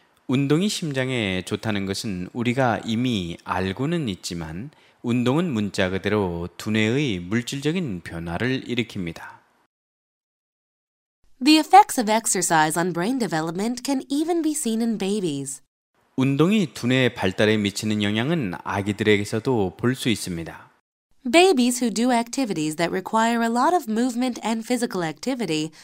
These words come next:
Speaker 2: show greater brain development than babies who are less physically active.
Speaker 1: 몸을 많이 움직이는 활동을 하는 아기들은 육체적으로 덜 활동적인 아기들보다 더 큰 두뇌 발달을 보입니다.
Speaker 2: With babies,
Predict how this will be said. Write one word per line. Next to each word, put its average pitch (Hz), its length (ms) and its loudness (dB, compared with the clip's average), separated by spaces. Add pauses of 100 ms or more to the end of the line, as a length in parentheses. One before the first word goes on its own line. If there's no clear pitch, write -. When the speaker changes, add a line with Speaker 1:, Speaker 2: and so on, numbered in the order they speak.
(100)
Speaker 2:
show 302 280 4
greater 320 480 2
brain 240 300 2
development 220 640 0
than 240 200 0
babies 226 420 -2
who 285 80 2
are 277 100 2
less 277 320 -2
physically 175 460 -4
active. 160 540 -4 (640)
Speaker 1:
몸을 123 460 6
많이 98 340 4
움직이는 131 560 0
활동을 107 480 -2
하는 104 400 0
아기들은 95 880 -4 (440)
육체적으로 139 640 0
덜 117 420 2
활동적인 107 640 -4
아기들보다 95 1040 -4
더 - 380 -2
큰 101 420 -6
두뇌 131 240 -2
발달을 101 640 -2
보입니다. 87 640 -4 (880)
Speaker 2:
With 339 260 4
babies, 196 560 2